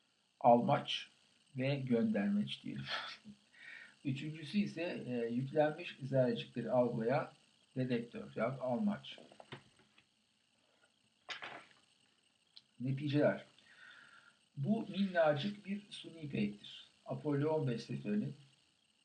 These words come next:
mürettebatını teşkil eden astronotlardan David R. Scott, Alfred M. Worden ve James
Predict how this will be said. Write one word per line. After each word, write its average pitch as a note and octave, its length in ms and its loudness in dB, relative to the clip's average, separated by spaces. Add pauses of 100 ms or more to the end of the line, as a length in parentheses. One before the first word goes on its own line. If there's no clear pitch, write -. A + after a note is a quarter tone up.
(160)
mürettebatını C3+ 840 2
teşkil C3+ 340 -4
eden G#2 160 -4
astronotlardan B2 1040 -4 (720)
David D3 340 2 (300)
R. C3+ 280 0
Scott, - 480 -8 (760)
Alfred C#3+ 580 2
M. C3+ 240 0
Worden C#3 540 -2 (200)
ve C3+ 240 -2
James C#3 520 -4